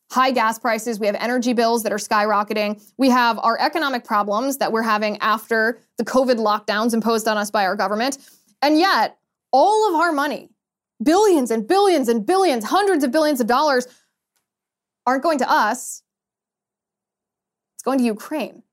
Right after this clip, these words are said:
Our politicians are sending this money to Ukraine. This is why it is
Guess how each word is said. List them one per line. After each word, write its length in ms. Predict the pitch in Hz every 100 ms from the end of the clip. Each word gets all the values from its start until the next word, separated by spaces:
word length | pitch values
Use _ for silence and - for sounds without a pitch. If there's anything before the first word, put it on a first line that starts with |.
| _ _ _ _ _
Our 80 | 240
politicians 560 | 240 294 285 311 277 214
are 40 |
sending 280 | - 269 262
this 120 | 214
money 200 | 247 262
to 140 | - 220
Ukraine. 440 | - 302 233 208 - _ -
This 140 | 349
is 160 | 381 226
why 460 | 220 254 240 190 -
it 220 | 277 -
is 200 | 262